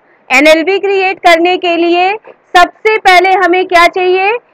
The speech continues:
हम एक server पे website बनाएंगे, ताकि हम उसी का लोड बैलेंस कर रहे हैं, तो हम एक वेबसाइट आईआईएस create करेंगे। आईआईएस create करने के बाद हम एनएलबी create करेंगे। Clear? Tick,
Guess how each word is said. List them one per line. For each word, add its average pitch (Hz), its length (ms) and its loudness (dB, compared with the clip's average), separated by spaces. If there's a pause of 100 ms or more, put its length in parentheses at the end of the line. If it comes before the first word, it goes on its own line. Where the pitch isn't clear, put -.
(160)
हम 294 180 2
एक 359 220 0
server 302 440 2
पे 381 220 -2
website 294 560 0
बनाएंगे, 349 560 0
ताकि 302 440 -4
हम 302 160 0
उसी 294 220 -2
का 359 120 2
लोड 359 180 0
बैलेंस 359 420 0
कर 349 80 2
रहे 359 100 -4
हैं, 392 80 -4
तो 392 80 -4
हम 320 120 -2
एक 330 120 -6
वेबसाइट 302 580 -2
आईआईएस 277 560 0
create 359 360 -2
करेंगे। 359 460 -2 (560)
आईआईएस 370 500 0
create 370 480 -2
करने 339 400 0
के 349 180 -6
बाद 262 400 2
हम 359 260 -2 (100)
एनएलबी 269 540 -4
create 277 520 -2
करेंगे। 240 560 -2
Clear? 370 640 0 (560)
Tick, 403 280 -2